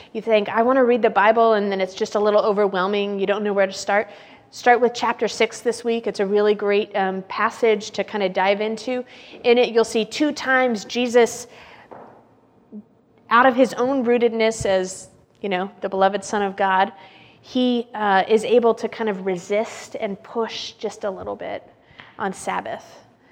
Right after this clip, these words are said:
Um, the first time his disciples are, um,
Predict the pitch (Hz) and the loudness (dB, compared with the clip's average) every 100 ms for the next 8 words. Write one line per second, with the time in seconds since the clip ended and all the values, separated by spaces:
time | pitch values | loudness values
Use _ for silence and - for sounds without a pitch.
0 | _ _ - 208 202 214 277 277 - 269 | _ _ -6 -2 0 4 4 4 0 4
1 | 240 226 247 208 226 214 226 233 233 214 | 4 4 4 4 2 2 4 4 4 4
2 | 208 202 190 190 - - - 208 185 180 | 4 4 4 2 -2 -18 -4 0 2 0